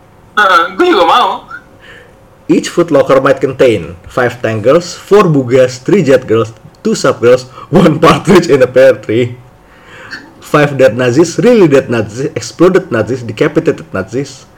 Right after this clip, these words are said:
Speaker 2: Nazis running for their lives. <laughs> Barney without any kni-, without any knickers on.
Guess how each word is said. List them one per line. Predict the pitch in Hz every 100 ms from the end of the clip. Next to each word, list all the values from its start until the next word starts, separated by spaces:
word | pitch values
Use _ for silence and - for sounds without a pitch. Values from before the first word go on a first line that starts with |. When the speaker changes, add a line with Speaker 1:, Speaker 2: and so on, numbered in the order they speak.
| - - - -
Speaker 2:
Nazis | 147 170 151 143
running | 135 139
for | 147
their | 127 117
lives. | 104 120 113 - - - - - - - - - -
<laughs> | - - - - - -
Barney | 147 135 160 170
without | 160 170 165
any | 151 160
kni-, | 156 156 - - 170
without | 165 175 175
any | 165
knickers | 165 160 160 151
on. | 143 139 147